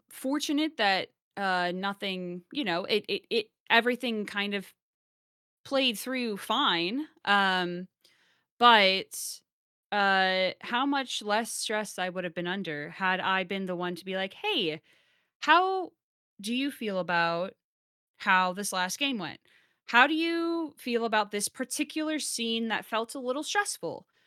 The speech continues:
Um, you know, checking in with the player as a player, uh, afterwards, and you can do it at the table if you're all very comfortable with each other,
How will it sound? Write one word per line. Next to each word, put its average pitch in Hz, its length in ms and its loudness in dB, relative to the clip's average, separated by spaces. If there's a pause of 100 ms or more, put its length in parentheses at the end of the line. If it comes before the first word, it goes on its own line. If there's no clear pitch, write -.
(380)
Um, 185 840 2 (520)
you 220 120 -2
know, 190 220 0 (220)
checking 277 320 2
in 262 140 -2
with 233 100 -6
the 202 80 -4
player 220 400 0
as 196 160 -2
a 175 60 -8
player, 202 680 0 (580)
uh, 185 680 4 (100)
afterwards, 196 840 4
and 240 100 0
you 277 80 0
can 349 140 2
do 330 140 2
it 320 80 0
at 247 160 4
the 240 80 -2
table 214 380 -4
if 233 120 -6
you're 202 140 -4
all 214 100 0
very 240 220 -2
comfortable 180 760 -6
with 202 160 -8
each 220 200 -6
other, 185 560 0